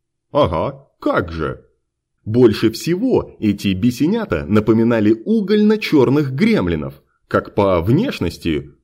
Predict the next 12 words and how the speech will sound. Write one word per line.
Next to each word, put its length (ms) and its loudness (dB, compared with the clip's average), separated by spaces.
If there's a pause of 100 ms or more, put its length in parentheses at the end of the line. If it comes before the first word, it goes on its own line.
(180)
широко 460 -2
расставленные 800 0
жеребячьи 580 -2
уши, 640 -6
короткий 420 -2
хвостик 460 -2
из 220 -4
волос, 460 -4 (180)
огромные 880 0
вечно 380 0
распахнутые 640 -2
глаза, 560 -2